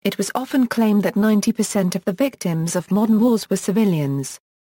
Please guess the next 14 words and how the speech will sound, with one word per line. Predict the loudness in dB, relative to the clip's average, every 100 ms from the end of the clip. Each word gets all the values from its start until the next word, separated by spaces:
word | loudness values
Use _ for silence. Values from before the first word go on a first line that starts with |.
| _ _ _
The | -8
claim | -2 0 2 2
was | 2
repeated | -2 -2 -2 0 0
on | 0 0
Wikipedia's | -2 -4 0 0 2 0 0
Did | -4 0
You | 4 4
Know | 4 4
on | 2
December | 0 0 2 2 0
fourteenth, | 0 0 2 -2 -2
twenty | -4 0 0 0
ten, | -2 -4 -4 -8